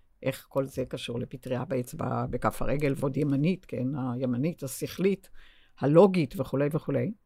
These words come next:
אז בכלל, בני אדם שמתמקדים במטרה חיצונית, אה, באמת, כמו שאת יודעת, אה,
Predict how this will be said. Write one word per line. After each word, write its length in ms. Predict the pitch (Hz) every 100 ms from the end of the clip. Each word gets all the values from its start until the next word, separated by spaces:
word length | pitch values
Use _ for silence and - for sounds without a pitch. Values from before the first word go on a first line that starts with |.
| _ _ -
אז 140 | -
בכלל, 440 | - - 175 226 151
בני 200 | 127 139
אדם 240 | 131 165
שמתמקדים 720 | - 143 - 143 139 160 143
במטרה 480 | 135 123 123 127 143
חיצונית, 520 | - 147 - 113 113 - _ _ _ _ _ _ _
אה, 340 | 156 156 151 151
באמת, 380 | 156 160 180 226
כמו 200 | - 185
שאת 720 | - 208 208 202 196 - -
יודעת, 380 | 226 135 156
אה, 60 | -